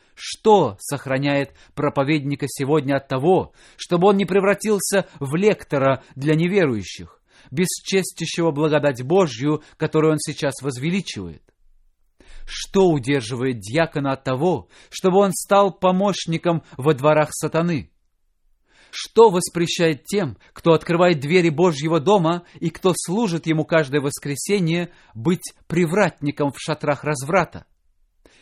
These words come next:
Конечно же, ничего. Они были бы там, если бы не воспрепятствовала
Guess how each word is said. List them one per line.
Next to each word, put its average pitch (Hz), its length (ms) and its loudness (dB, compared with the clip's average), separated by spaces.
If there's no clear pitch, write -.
Конечно 185 500 -2
же, 165 300 -2
ничего. 151 920 -4
Они 180 260 2
были 170 400 2
бы 127 160 -2
там, 165 360 -2
если 175 360 0
бы 175 340 2
не 160 160 2
воспрепятствовала 170 1400 0